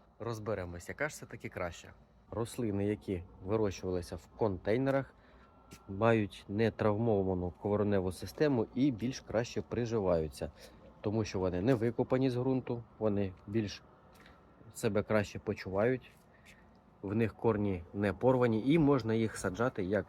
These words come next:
з самої весни до пізньої осені, навіть влітку. А відкрита коренева система підходить більше для такої весінньо-осінньої посадки, тому що корінь вже більш так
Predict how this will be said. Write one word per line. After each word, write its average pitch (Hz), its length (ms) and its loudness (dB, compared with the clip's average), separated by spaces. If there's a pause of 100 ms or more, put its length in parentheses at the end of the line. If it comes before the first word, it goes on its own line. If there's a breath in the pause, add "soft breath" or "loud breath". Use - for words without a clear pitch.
(140)
з - 280 -16
самої 98 340 2
весни 120 480 0
до 156 440 2 (180)
пізньої 131 420 2
осені, 98 480 0
навіть 131 300 2
влітку. 92 460 -4 (1300 loud breath)
А 104 140 -2
відкрита 139 540 -6
коренева 95 480 -4
система 90 520 -10 (240)
підходить 131 480 -6
більше 110 480 -8 (140)
для 104 360 0
такої 92 420 -8
весінньо-осінньої 117 1300 -6
посадки, 85 520 -4 (600 loud breath)
тому 98 220 -6
що - 160 -10
корінь 95 340 -2
вже 82 200 -8 (380)
більш 107 300 -4
так - 180 -6